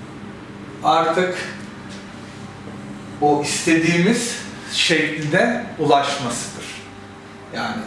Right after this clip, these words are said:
işte efendim kırk beş, elli beş diyoruz, tam ortasında diyoruz. Yani memenin yeniden şekillendirilmesidir.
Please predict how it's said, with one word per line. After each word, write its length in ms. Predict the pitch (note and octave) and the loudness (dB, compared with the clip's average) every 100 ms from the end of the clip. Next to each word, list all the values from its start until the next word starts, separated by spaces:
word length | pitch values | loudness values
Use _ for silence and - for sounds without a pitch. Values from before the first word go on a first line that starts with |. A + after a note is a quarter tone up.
| - - | -10 -10
işte 200 | - - | -6 2
efendim 460 | C#3+ C#3 C#3+ C#3 C#3 C#3 - - - - | 4 6 4 4 2 -2 -6 -14 -14 -12
kırk 300 | - - D#3 | 0 0 2
beş, 440 | C#3 C3+ - - - | 4 4 2 0 2
elli 340 | C#3 C3 C3 | 4 4 4
beş 380 | C3+ C3 - - | 4 4 2 4
diyoruz, 540 | C#3+ C#3 C#3 C3+ - - | 6 6 6 4 0 2
tam 320 | D3 D3 D3 | 4 4 4
ortasında 840 | C#3 C#3 D3 D3 D3 C#3 C#3 C#3 | 4 4 2 0 0 2 4 6
diyoruz. 560 | C#3+ C#3 C3+ C3+ - - - | 6 6 4 2 0 -4 2
Yani 320 | A3+ G#3 G3+ G3 - - - | 4 6 2 -2 -8 -12 0
memenin 520 | D#3+ G#3+ C#4 D4+ D#4+ | 4 6 6 4 4
yeniden 640 | F4+ C4 D4+ C#4 A#3 F#3+ | 4 4 6 6 6 4
şekillendirilmesidir. 1400 | F#3 - D#3 C#3+ C3 B2+ B2 A#2+ A#2+ A#2+ A#2+ - - - | 2 2 0 0 0 2 2 -2 -4 -6 -6 -10 -10 -10